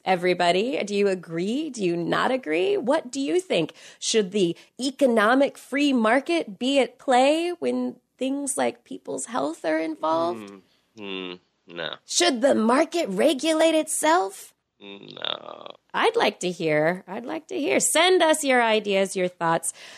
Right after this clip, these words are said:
Speaker 1: other rant ideas on Twitter at Stem Cell Podcast or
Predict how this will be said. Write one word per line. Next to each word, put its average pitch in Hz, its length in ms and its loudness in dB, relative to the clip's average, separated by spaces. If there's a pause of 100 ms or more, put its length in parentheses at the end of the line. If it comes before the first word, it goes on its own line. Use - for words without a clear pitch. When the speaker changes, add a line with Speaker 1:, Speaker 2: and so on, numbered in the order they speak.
(160)
Speaker 1:
other 240 340 6
rant 185 320 2
ideas 160 840 -2
on 160 180 -6
Twitter 156 400 -2
at 156 180 -6
Stem 160 280 -4
Cell 151 200 -4
Podcast 151 640 -6
or 269 220 2